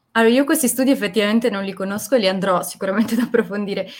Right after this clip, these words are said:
E poi sì, sono d'accordo che adesso in questo caso non abbiamo citato, forse in alcun modo, e,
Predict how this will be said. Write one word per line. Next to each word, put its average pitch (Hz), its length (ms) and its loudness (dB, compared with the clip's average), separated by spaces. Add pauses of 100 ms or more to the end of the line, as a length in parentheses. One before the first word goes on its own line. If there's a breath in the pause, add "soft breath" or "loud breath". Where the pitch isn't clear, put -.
(200 loud breath)
E 190 440 0
poi 254 140 6
sì, 262 160 -6
sono 214 240 -2
d'accordo 226 520 0
che 208 100 -8
adesso 196 260 -4
in 185 100 -8
questo 185 220 -8
caso 233 240 -2
non 214 140 -2
abbiamo 190 600 -4
citato, 190 920 -2
forse 233 240 -8
in 202 60 -2
alcun 196 400 -6
modo, 202 400 -4
e, 160 640 -6